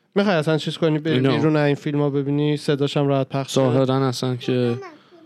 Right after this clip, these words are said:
Speaker 1: آره.
Speaker 2: می‌خوام برم و بدیم.
Speaker 1: بیا، بیا، بیا، اونجاست، اونجا. خب رفقا، کیان هم رفتش، گفت تو یه ده دقیقه اینجا بیاد ببینینش، خیلی بامزه است، شبیه نارگیل
Speaker 2: آره.
Speaker 1: اینجوری.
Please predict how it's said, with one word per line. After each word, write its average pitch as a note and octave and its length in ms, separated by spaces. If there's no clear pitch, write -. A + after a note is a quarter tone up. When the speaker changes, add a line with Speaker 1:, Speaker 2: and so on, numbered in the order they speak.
Speaker 1:
آره. C#3 320
Speaker 2:
می‌خوام B2 320
برم A2 300
و B2 140
بدیم. A#2+ 240
Speaker 1:
بیا، D#3+ 240
بیا، D3 260
بیا، C#3 240
اونجاست، D#3 480
اونجا. C#3 140
خب E3 300
رفقا، C#3+ 400
کیان D3 420
هم D#3 160
رفتش، D3 680
گفت C#3+ 200
تو D3 80
یه C#3 120
ده C#3 240
دقیقه C3+ 240
اینجا C3 280
بیاد C3+ 240
ببینینش، C3+ 720
خیلی C3+ 480
بامزه B2 480
است، - 140
شبیه B2 240
نارگیل A#2 520
Speaker 2:
آره. A#2 240
Speaker 1:
اینجوری. A2 380